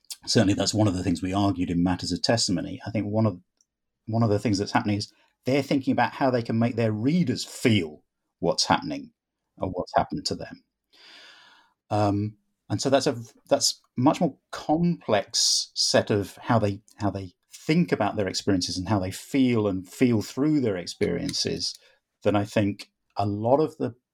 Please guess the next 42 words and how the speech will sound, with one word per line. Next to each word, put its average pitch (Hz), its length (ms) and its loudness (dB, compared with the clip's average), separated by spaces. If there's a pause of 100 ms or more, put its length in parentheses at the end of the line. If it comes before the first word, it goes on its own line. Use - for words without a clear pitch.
post-war 95 840 0
ways 95 380 -2
of 95 100 -4
thinking 92 340 2
of 85 120 -2
them 87 340 -6
have 87 120 -8 (100)
been. 82 240 -4 (580)
So 104 460 0
we 117 300 -2
explore 151 440 0
this 135 200 -2
to 131 100 -2
some 165 340 2
degree 131 260 0
in 117 80 2
the 113 100 4
introduction 113 560 0
to - 100 -6
the 87 80 0
book, 87 320 -4
where 90 120 -10
we 92 100 -4
say, - 240 0
okay, 87 200 -4
there 95 160 -4
seem 139 380 0
to 131 100 -4
have 98 80 -4
been 98 140 0
shifts - 420 4
that - 100 -4
have - 80 -10
happened 101 300 2
over 101 220 0
time 92 500 0 (480)
of - 80 -20
how 110 220 0
people 98 280 -2
have 95 100 0
been 101 100 0
interested, 113 680 2